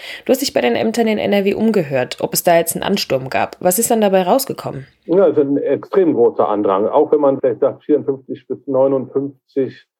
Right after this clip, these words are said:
Speaker 2: das sind jetzt fünf, sechs Jahre, ähm, müsste der Andrang nicht so groß sein, aber doch, der ist, äh, enorm. Und, äh, die Ämter, die sowieso jetzt schon auch wegen der ganzen Pandemie, äh, überlastet sind, haben jetzt ein zusätzliches Problem.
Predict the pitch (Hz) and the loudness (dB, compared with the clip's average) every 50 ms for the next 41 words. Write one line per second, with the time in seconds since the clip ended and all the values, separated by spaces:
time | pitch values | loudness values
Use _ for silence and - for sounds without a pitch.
0 | _ _ _ _ _ - - 107 - - 135 135 131 - 123 107 - _ - - | _ _ _ _ _ -6 -6 -6 -2 -2 -2 -2 0 -2 -4 -4 -4 _ -8 -8
1 | 135 135 - 127 - - _ - 123 113 120 135 139 127 139 139 139 - 127 123 | -8 -4 -4 -4 -4 -4 _ 0 0 2 2 2 2 4 4 4 4 4 4 2
2 | 127 123 123 120 127 - _ _ _ _ _ _ _ - - 160 147 135 - - | 2 0 -2 -6 -10 -12 _ _ _ _ _ _ _ -18 -14 -14 -14 -14 -10 -4
3 | 143 143 143 143 - - 196 - 131 139 127 120 123 127 - - 120 110 110 113 | -2 -2 -2 -2 0 0 0 0 2 0 0 0 -2 -4 -2 -4 -4 -2 0 0
4 | 127 123 - - 123 120 123 113 110 113 110 113 110 - - - 110 107 - - | 0 0 2 0 0 0 2 2 2 4 4 2 2 2 2 0 0 0 0 -2
5 | 101 101 - - 117 117 117 120 120 123 131 139 139 147 147 147 - _ _ - | -4 -4 -2 0 -2 -2 0 2 4 4 4 4 4 2 0 -2 -4 _ _ -20
6 | - - _ _ _ _ - 123 120 120 - 151 139 120 107 117 127 143 127 135 | -20 -20 _ _ _ _ -2 -2 -2 0 0 2 2 2 2 2 2 2 2 2
7 | 139 - 135 120 120 120 113 110 117 117 113 104 123 127 123 117 107 - - 120 | 2 0 0 0 2 0 0 0 0 -2 -2 0 2 2 2 2 2 2 0 0
8 | 117 117 107 - 101 107 110 - 117 113 113 113 107 107 110 110 - - 104 - | 0 0 -2 0 2 0 0 0 -2 -2 0 2 2 0 0 -4 -4 -8 -6 -4
9 | 117 110 107 110 110 113 120 123 123 110 104 107 113 113 113 117 - 135 123 117 | -4 -2 -2 -2 -2 0 -2 -2 0 0 0 2 2 4 4 2 2 2 2 2
10 | 107 107 117 117 110 - - - 117 104 - 120 120 123 120 110 - _ _ _ | 2 2 2 0 -2 -4 -4 -4 -4 -4 -2 -6 -4 -4 -4 -8 -10 _ _ _
11 | _ _ _ _ _ - - 110 113 117 120 113 104 - - 107 - - 151 135 | _ _ _ _ _ -8 -4 -2 -2 2 2 0 0 0 -8 -10 -4 -2 0 2
12 | 151 147 - - 147 139 139 151 143 - _ _ - 139 135 127 131 139 139 143 | 2 0 0 -2 -2 -2 0 0 -2 -2 _ _ -2 -2 0 2 2 4 4 4
13 | 143 139 143 139 _ | 4 2 0 -6 _